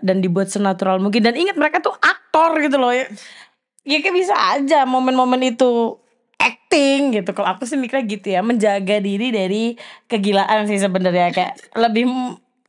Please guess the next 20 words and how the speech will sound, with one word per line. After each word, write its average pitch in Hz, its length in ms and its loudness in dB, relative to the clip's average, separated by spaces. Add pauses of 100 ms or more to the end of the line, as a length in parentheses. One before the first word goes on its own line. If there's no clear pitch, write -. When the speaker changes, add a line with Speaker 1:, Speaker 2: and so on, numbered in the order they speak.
(160)
Speaker 1:
oh 202 100 -2
ya, 190 120 0
dibatasin 185 580 -2
di 180 100 -2
situ 185 320 -4
sih. 175 340 -4
Jadi 190 200 -6
cuma 226 180 -6
menikmatinya 208 540 -4
tuh 220 100 -6
yang, 202 260 -4 (640)
ya 226 280 2
ada 254 120 -4
juga 262 280 0
kadang 233 260 0
goblok-gobloknya 208 640 0
pas 220 140 0
lihat 220 200 0
cuplikan 226 300 -2
kayak 247 220 -4